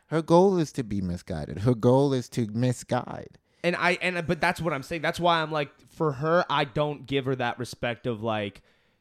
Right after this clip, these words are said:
Speaker 2: "It's just your perspective. This is just your opinion." When I feel like she's knowingly, knowing, you can't have this much information and not have the rest of it.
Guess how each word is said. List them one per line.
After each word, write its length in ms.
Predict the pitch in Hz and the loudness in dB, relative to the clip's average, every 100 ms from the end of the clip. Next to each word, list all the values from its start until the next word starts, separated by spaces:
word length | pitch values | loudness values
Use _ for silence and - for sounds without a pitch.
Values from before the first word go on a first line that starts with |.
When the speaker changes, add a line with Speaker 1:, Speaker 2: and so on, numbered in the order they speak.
| _ - | _ -18
Speaker 2:
"It's 240 | 120 143 | -12 -10
just 240 | - 139 - | -6 -6 -4
your 120 | 127 | -4
perspective. 840 | 139 127 - 117 - 113 110 101 _ _ - | -2 -4 -4 -6 -4 -4 -4 -6 _ _ -10
This 180 | 113 117 | -8 -6
is 80 | 113 | -4
just 260 | 113 107 | -4 -2
your 140 | 120 113 | -2 -2
opinion." 680 | - 139 127 113 101 95 104 | -4 -6 -4 -4 -6 -8 -10
When 240 | 113 156 | -2 -2
I 280 | 131 139 165 | 0 0 0
feel 260 | - 170 160 | -2 -4 -2
like 160 | 143 | -2
she's 260 | - 147 107 | -4 -8 -8
knowingly, 1400 | 117 139 151 165 180 175 170 151 147 139 131 123 117 117 _ _ _ _ _ _ _ | -8 -6 2 4 6 4 0 -4 -4 -2 -2 -4 -8 -12 _ _ _ _ _ _ _
knowing, 680 | 92 135 160 180 220 220 208 | -12 -8 0 4 4 4 0
you 100 | 190 | -2
can't 380 | 208 262 277 277 - - _ | -6 -2 0 -2 -6 -20 _
have 320 | - 202 151 117 | 0 2 2 4
this 200 | 202 196 | 4 4
much 220 | 196 - | 0 0
information 560 | 180 175 147 160 190 | -4 -2 -2 -2 -2
and 160 | 170 139 | -4 0
not 200 | 147 165 | 0 0
have 240 | - 156 135 | 0 -2 -2
the 80 | |
rest 300 | 127 139 - | 0 0 -2
of 80 | 104 | -10
it. 120 | 87 | -14